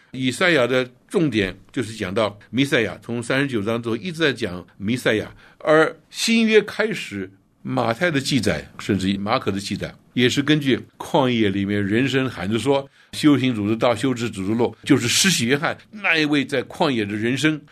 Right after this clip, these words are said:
那就是直接应验以赛亚所要说的话。而很清楚的，旧约先知所讲的，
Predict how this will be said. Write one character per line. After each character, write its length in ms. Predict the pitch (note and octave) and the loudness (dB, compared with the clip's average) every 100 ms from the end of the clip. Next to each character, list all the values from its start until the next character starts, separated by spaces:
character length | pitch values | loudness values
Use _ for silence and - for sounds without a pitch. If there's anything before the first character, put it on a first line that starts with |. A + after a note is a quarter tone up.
| - | -6
那 140 | A2+ G#2+ | 0 2
就 160 | A#2 | 2
是 180 | - G#2+ | 4 2
直 220 | G#2 - D#3 | 2 0 2
接 240 | D#3 D#3+ - | 4 2 2
应 160 | D#3+ | 2
验 180 | C#3+ A2+ | 2 2
以 80 | F#2+ | -2
赛 180 | F2 B2+ | 0 -2
亚 200 | F2 - _ - | -2 -8 _ -6
所 120 | G2 | 0
要 80 | G2 | 0
说 160 | - | 0
的 80 | G2 | -2
话。 220 | - F#2 - - - | 0 -2 -2 -18 -12
而 280 | - A2+ A2 A2 | -2 0 -2 -4
很 200 | - A2+ | -2 -2
清 240 | A2+ E3+ E3+ | 2 2 2
楚 100 | A2 | 0
的， 180 | G2 - - | -4 -6 -2
旧 180 | E3 | 0
约 160 | C#3 C#3 | 4 2
先 220 | C#3 C#3 | 2 0
知 100 | C3+ | 0
所 160 | B2 B2+ | -2 0
讲 220 | G#2 F#2 | 0 0
的， 180 | G2+ | -2